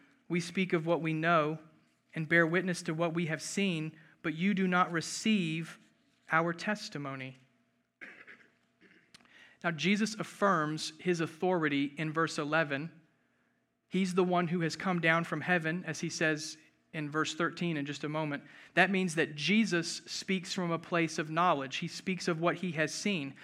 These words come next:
As the Son of God, he speaks with divine authority regarding the work of the Spirit and the plan of the Father. Unlike Nicodemus, Jesus speaks of what he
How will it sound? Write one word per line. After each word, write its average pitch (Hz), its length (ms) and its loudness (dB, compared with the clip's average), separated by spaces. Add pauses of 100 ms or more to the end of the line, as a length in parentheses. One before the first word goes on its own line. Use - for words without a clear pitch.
(160)
As 156 180 -2
the 160 100 -2
Son 196 280 2
of 196 140 2
God, 147 400 0 (180)
he 180 140 -2
speaks - 420 -4
with 170 180 -4
divine 151 420 2
authority 147 520 0
regarding 156 440 2
the 143 80 -2
work 156 260 2
of 190 60 2
the 202 80 -2
Spirit 151 440 2
and 151 140 -2
the 147 60 -4
plan 151 420 -2 (240)
of 156 140 0
the 160 60 -2
Father. 160 420 4
Unlike 170 400 4
Nicodemus, 170 640 -2 (240)
Jesus 185 440 2
speaks - 540 -4
of 175 160 0
what 160 200 4
he 185 320 -4